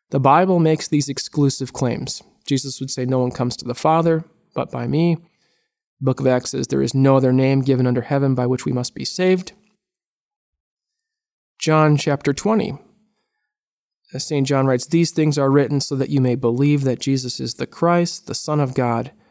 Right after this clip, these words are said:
and that by believing you may have life in his name." So the scriptures point us to the all-sufficiency of Christ.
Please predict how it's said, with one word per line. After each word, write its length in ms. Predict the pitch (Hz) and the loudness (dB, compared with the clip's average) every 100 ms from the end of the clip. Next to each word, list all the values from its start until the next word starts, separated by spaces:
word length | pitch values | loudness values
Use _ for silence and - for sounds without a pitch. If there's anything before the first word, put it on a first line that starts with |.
| _ _ _ _ - | _ _ _ _ -2
and 140 | 135 | 0
that 160 | 120 131 | 0 0
by 140 | 120 | -2
believing 520 | 127 127 139 139 135 | 0 2 2 2 2
you 80 | 127 | 2
may 140 | 127 | 0
have 320 | 120 123 123 139 | -2 -4 -4 -4
life 400 | 127 123 117 - | -2 -2 -4 -6
in 180 | 123 | -6
his 380 | 123 143 139 135 | -2 0 0 0
name." 320 | 117 - 151 - _ _ _ _ _ _ _ _ _ _ | -6 -8 -12 -20 _ _ _ _ _ _ _ _ _ _
So 260 | - 139 131 | -10 -6 -4
the 100 | 139 | -4
scriptures 760 | - 160 151 - 143 139 123 | -4 0 0 -2 -2 -2 -2
point 480 | - - 143 135 131 | -10 -4 0 0 0
us 380 | 131 - - - _ _ _ _ _ - | 0 -4 -10 -16 _ _ _ _ _ -8
to 100 | 131 | -4
the 120 | 131 | -2
all-sufficiency 1040 | 139 143 143 135 - 135 - 127 - 123 | 0 0 0 -6 -2 -2 -2 -8 -8 -8
of 160 | 117 - | -8 -10
Christ. 600 | - 131 - - - | -6 -6 -6 -10 -14